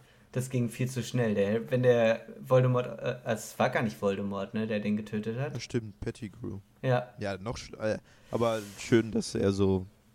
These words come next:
Speaker 1: Ja,
Speaker 2: zumindest
Speaker 1: und jetzt
Speaker 2: den
Speaker 1: ist
Speaker 2: Schein
Speaker 1: ein,
Speaker 2: bewahren will, ist
Speaker 1: jetzt
Speaker 2: ja
Speaker 1: ist ein
Speaker 2: süß.
Speaker 1: Mistelzweig über den beiden erschienen.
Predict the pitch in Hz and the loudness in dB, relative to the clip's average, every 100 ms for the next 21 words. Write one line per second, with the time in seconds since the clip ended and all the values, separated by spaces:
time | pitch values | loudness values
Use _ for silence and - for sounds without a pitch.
0 | _ _ 101 117 110 135 160 185 - 156 | _ _ -8 -4 0 2 2 2 0 0
1 | 147 98 95 92 92 95 139 175 139 135 | 0 -4 -6 -8 -8 -4 -2 -2 2 4
2 | 131 131 131 156 127 - - 117 120 127 | 6 4 0 -2 -2 -2 -2 0 0 -2
3 | 120 117 113 107 110 110 107 110 110 - | -2 -2 0 0 -2 0 0 0 -4 -6
4 | 120 110 135 | -6 -4 -4